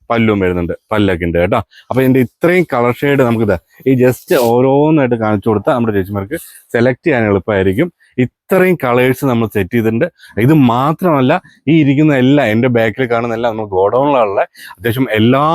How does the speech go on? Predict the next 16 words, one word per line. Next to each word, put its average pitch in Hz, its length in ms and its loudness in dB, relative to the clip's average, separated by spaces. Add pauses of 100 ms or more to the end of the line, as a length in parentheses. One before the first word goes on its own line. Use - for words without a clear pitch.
(280)
സാരിയും 143 380 0
റീസ്റ്റോക്ക് 120 420 -4
വന്നിട്ടുണ്ട്, 127 240 -4 (340)
പുതിയ 156 220 4 (100)
മോഡൽസും 120 500 0
വന്നിട്ടുണ്ട്. 101 260 -4 (280)
നമ്മുടെ 117 200 0 (100)
ചാനൽ 127 320 0
ഒന്നും 135 160 -2
സബ്സ്ക്രൈബ് 139 400 -2
ചെയ്തിട്ടില്ല, 131 340 0 (340)
ഫോളോ 135 280 2
ചെയ്തിട്ടില്ലെങ്കിൽ 135 420 0
ഇപ്പൊ - 320 -6 (120)
തന്നെ 156 260 0
ചെയ്തോ 104 200 2